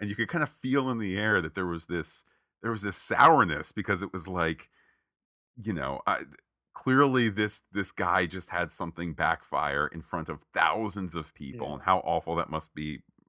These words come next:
Speaker 1: personally and publicly and, and so on and so forth. And then Gates McFadden saved the day, or at least kind of saved the,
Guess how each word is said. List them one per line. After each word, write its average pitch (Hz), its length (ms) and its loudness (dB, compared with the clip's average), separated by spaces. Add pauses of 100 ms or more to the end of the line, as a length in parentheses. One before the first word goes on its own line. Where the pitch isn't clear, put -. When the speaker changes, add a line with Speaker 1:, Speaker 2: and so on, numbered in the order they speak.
(420)
Speaker 1:
personally 123 600 2
and 87 120 -10
publicly 120 560 -2
and, 85 240 -6
and 80 160 -10
so - 120 -12
on 82 80 -6
and 80 80 -10
so 76 160 -6
forth. 73 340 -4 (420)
And 98 240 -4
then 101 460 0 (260)
Gates 107 280 -4
McFadden 90 580 -4
saved 87 460 -4
the 80 60 -12
day, 113 300 2
or 90 80 2
at 82 60 -2
least 95 220 -4
kind 95 100 -8
of 80 100 -10
saved 92 500 -4
the, 78 260 -6